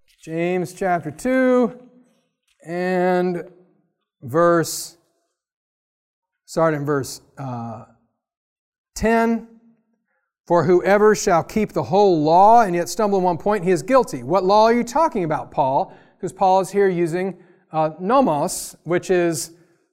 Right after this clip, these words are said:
Greek for law, but it, it, he uses it for all kinds of law. All kinds of law. But in this context, we know what he's talking about,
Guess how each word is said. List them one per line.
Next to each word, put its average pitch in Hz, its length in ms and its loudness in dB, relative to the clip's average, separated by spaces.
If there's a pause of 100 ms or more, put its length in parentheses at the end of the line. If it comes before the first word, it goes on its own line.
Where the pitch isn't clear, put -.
(280)
Greek 190 340 2
for 180 580 0 (400)
law, 160 580 2
but 160 300 -2
it, 165 240 -6
it, 175 180 -8
he 180 160 -4
uses 175 300 -2
it 165 120 -4
for 175 140 -12
all 180 180 0
kinds 190 460 -2
of 117 120 -12
law. 123 440 -10 (640)
All 160 140 -2
kinds 170 280 -4
of 117 80 -14
law. 113 240 -18 (320)
But 175 100 2
in 147 180 0
this 202 220 4
context, 214 520 0
we 185 120 0
know 175 220 4
what 262 140 4
he's 160 120 0
talking 147 360 -2
about, 143 360 0